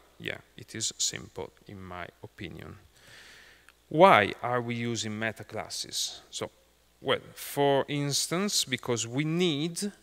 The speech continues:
the classes to contain this register, um, method. We started from the need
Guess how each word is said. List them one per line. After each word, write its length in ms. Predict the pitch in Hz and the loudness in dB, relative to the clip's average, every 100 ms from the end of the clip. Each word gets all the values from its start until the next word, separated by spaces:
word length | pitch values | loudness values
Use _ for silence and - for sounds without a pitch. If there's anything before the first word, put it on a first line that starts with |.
| _ _ _ - | _ _ _ -6
the 100 | 123 | -6
classes 560 | - 131 104 - 143 - | 0 0 2 -2 -4 -6
to 120 | 147 | -8
contain 520 | - 165 165 120 131 | -6 -6 -4 -4 -4
this 240 | 123 117 - | -6 -4 -4
register, 800 | 113 117 113 123 - 143 139 - _ _ _ _ - | -2 -2 -4 -6 -6 -6 -8 -12 _ _ _ _ -10
um, 320 | 101 90 - | -10 -10 -14
method. 380 | - 127 - - - - _ _ _ _ - - - - _ _ _ _ - | -12 -10 -10 -16 -16 -20 _ _ _ _ -20 -20 -20 -20 _ _ _ _ -8
We 320 | 127 120 113 - | -2 0 -2 -6
started 600 | - - 156 131 - 101 | -6 -2 0 0 -2 -12
from 280 | - - 110 | -12 -10 -4
the 100 | 117 | -2
need 380 | 143 127 113 | -2 -2 -6